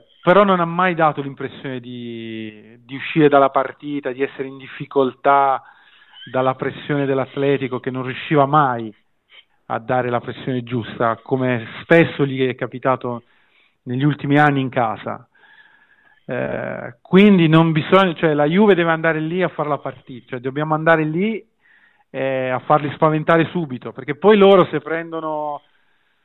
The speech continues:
eh, campo, se incominciano a capire che tu ti vuoi solo difendere, sono una squadra pericolosissima, perché poi hanno delle qualità davanti che, insomma, n-, non, non è il Sassuolo, ecco.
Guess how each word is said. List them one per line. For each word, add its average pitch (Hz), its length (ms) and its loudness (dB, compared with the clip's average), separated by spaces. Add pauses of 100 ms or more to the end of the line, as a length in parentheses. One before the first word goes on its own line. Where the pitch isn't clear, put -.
(240)
eh, 123 1120 -12
campo, 165 760 0
se 160 100 -6
incominciano 156 540 -4
a 147 60 -2
capire 156 420 -2
che 143 160 -4
tu 165 140 -6
ti 160 120 -8
vuoi 147 180 0
solo 156 220 4
difendere, 160 800 -2
sono 151 200 -4
una 143 120 -2
squadra 143 240 -2
pericolosissima, 131 840 -8
perché 120 200 -16
poi 139 320 -2 (920)
hanno 143 280 2
delle 135 160 0
qualità 139 420 0
davanti 147 480 2
che, 117 1300 -10 (680)
insomma, 120 520 0 (140)
n-, 196 380 -14
non, 143 480 2
non 143 240 4
è 143 40 8
il 135 100 4
Sassuolo, 110 600 4
ecco. - 300 -10